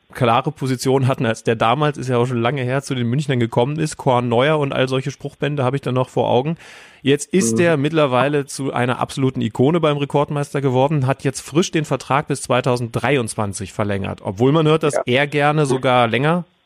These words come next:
Speaker 1: einen Vertrag unterschrieben hätte, bis zweitausendfünfundzwanzig. Da hat sich dann
Speaker 2: Ja.
Speaker 1: also wahrscheinlich der Verein durchgesetzt. Kannst du verstehen, dass die Münchner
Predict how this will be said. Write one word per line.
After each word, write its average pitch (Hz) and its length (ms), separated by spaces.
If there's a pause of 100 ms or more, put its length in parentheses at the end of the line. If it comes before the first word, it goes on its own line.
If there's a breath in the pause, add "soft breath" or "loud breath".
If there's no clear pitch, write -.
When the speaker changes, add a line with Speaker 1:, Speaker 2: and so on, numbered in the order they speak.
(180)
Speaker 1:
einen 131 180
Vertrag 127 400
unterschrieben 147 480
hätte, 147 200
bis 127 140
zweitausendfünfundzwanzig. 147 1160 (380 loud breath)
Da 127 160
hat 180 120
sich 175 120
dann 175 100
Speaker 2:
Ja. 175 80
Speaker 1:
also 156 240 (320)
wahrscheinlich 143 300
der 151 100
Verein 156 260
durchgesetzt. 113 540
Kannst 160 180
du - 20
verstehen, 190 600
dass 180 300
die 165 260
Münchner 180 760